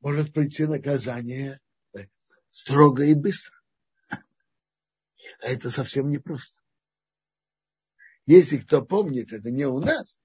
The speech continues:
но в главе, в книге Бамидбар, в истории с Корохом, когда на что-то жаловались, тогда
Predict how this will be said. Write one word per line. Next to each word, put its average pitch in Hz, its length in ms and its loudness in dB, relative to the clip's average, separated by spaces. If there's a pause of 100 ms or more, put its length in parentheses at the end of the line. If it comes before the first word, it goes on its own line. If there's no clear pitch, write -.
(340)
но 131 180 0
в 117 60 -8
главе, 123 720 2 (400)
в - 400 -20
книге 127 380 -2
Бамидбар, 117 1040 -4 (240)
в - 20 -8
истории 107 480 -8
с - 140 -16
Корохом, 110 880 -4 (400)
когда 143 320 -2
на 135 160 -4
что-то 131 400 -4
жаловались, 127 1200 6 (380)
тогда 117 420 -8